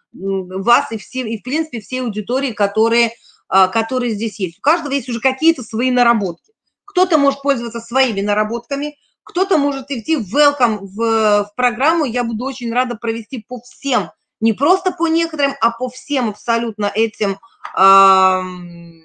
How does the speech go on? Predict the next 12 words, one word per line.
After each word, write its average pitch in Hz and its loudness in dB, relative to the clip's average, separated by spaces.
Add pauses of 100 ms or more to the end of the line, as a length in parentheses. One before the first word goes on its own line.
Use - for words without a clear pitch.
(800)
блокам, 254 2
да, 269 2
и 302 -6
помочь 240 0
их 262 -8 (380)
попрорабатывать. 240 0
Программа 277 0
будет 285 -4
стартовать 262 -2
пятнадцатого, 240 -2 (720)
пятнадцатого 254 -2
декабря. 220 -2